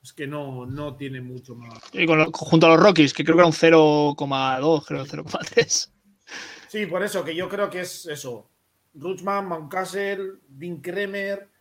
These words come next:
Speaker 1: eh, cosas, cosas así, ¿no? Entonces, pues bueno, más cosas puntuales, jugadores puntuales, que ver un poco la evolución del equipo, porque yo creo que está claro que están todavía metidos en una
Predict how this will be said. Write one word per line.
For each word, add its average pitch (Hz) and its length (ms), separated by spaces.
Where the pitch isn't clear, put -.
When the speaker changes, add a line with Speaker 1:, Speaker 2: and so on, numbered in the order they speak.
Speaker 1:
eh, 123 840
cosas, 113 1200
cosas 147 320
así, 131 320
¿no? 147 200
Entonces, 120 380
pues 101 160
bueno, 101 200
más 135 260
cosas 156 300
puntuales, 160 440
jugadores 156 320
puntuales, 151 560
que 156 160
ver 147 260
un 143 100
poco 139 280
la 139 80
evolución 135 360
del 131 120
equipo, 131 320
porque 120 180
yo 123 100
creo 120 120
que 123 60
está 120 180
claro 120 260
que 117 60
están 117 220
todavía 113 280
metidos 110 420
en 101 200
una 101 500